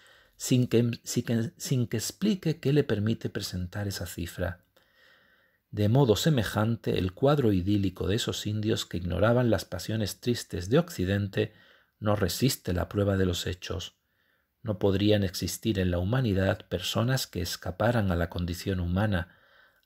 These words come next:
aun siendo indios y aunque fueran naturalmente buenos antes de que la sociedad los, los correspon-, los corrompiera. Los indios no desconocen las armas, las azagallas y las cerbatanas, los arcos y las flechas,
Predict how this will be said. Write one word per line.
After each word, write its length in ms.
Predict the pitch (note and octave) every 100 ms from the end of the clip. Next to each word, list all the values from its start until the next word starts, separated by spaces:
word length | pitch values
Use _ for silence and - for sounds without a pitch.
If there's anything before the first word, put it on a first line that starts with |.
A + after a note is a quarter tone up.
| -
aun 300 | G2+ A2 B2+
siendo 420 | - A2+ G2 E2+
indios 580 | F2+ F#2+ A2 E3+ F#3 -
y 80 | G#2+
aunque 300 | G2 F#2+ -
fueran 420 | - B2+ B2 F#2
naturalmente 760 | F#2 - F#2+ A2+ A2 A#2 A2+ F#2+
buenos 500 | G2 A2 F#2+ G2+ - - - - -
antes 440 | B2+ C3 D3+ B2+
de 80 | A2+
que 100 | F#2+
la 100 | F2+
sociedad 440 | F2+ - F#2+ G2+
los, 320 | G#2 F#2 -
los 260 | - A2 -
correspon-, 640 | G#2+ G2 F#2+ - G2 F#2
los 300 | - G#2+ -
corrompiera. 1080 | - G#2+ G2 G2 G2+ F#2 - E2+ E2 E2+ - _ - - - _ _ _
Los 240 | - - -
indios 440 | G#2 G#2+ B2+ B2
no 120 | A2
desconocen 600 | A2 A#2+ - G#2 G#2 A2+
las 200 | G#2 F2+
armas, 540 | G2+ G2 F2+ E2 - -
las 240 | G2 -
azagallas 640 | F2+ - F2+ G2+ A#2 A#2+ A#2+
y 40 |
las 160 | A2 -
cerbatanas, 840 | A2 G#2 G2+ - F2+ E2+ F2 -
los 220 | F2 -
arcos 360 | A#2 A#2 A#2+ -
y 60 |
las 220 | A2+ G#2+ -
flechas, 580 | F2+ F2+ - F2+ -